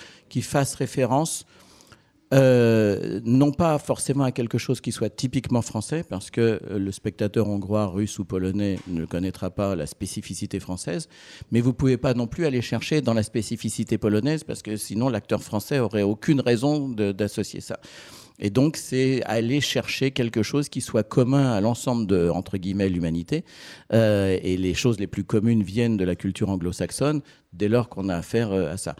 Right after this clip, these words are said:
Après, c'est des histoires, euh, qui peuvent, euh, être liées uniquement à des problèmes linguistiques, de traduction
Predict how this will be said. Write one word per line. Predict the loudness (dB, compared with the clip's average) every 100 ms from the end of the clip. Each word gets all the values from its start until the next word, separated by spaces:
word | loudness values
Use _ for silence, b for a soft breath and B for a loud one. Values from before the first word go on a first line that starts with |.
| B B
Après, | -10 -6 0 0
c'est | -2 -6
des | -4 -4
histoires, | -6 -4 -2 0 -2
euh, | -4
qui | -4 -6
peuvent, | -4 -2 -2
euh, | -2 -2 -4
être | -8 -6 -6
liées | -2 -2
uniquement | -2 -4 -4 -2
à | -2
des | -4
problèmes | -4 -4 -4
linguistiques, | -6 -8 -10 -8 -2 -2 -4 B B B -8
de | -8
traduction | -6 -8 -8 -4 0 0